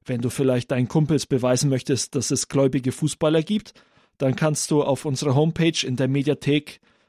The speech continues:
auf Abend der Jugend mittendrin klicken. Die Homepage lautet w w w punkt horeb punkt o r g. Da kannst du dann diese Sendung noch einmal anhören. Oder lad dir einfach die Radio Horeb App auf dein Smartphone. Damit hast du dann einen superschnellen Zugriff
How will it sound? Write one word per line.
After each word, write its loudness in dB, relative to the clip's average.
auf -2
Abend 0
der 2
Jugend 0
mittendrin 0
klicken. -2
Die -2
Homepage 0
lautet 0
w 0
w 0
w 4
punkt -2
horeb -2
punkt -4
o -4
r -4
g. -2
Da -4
kannst -2
du 2
dann 0
diese 0
Sendung 2
noch 0
einmal 2
anhören. 2
Oder 2
lad 2
dir 0
einfach -2
die -6
Radio -4
Horeb 0
App -4
auf -6
dein -2
Smartphone. 0
Damit 0
hast 2
du 4
dann 0
einen 0
superschnellen 2
Zugriff -2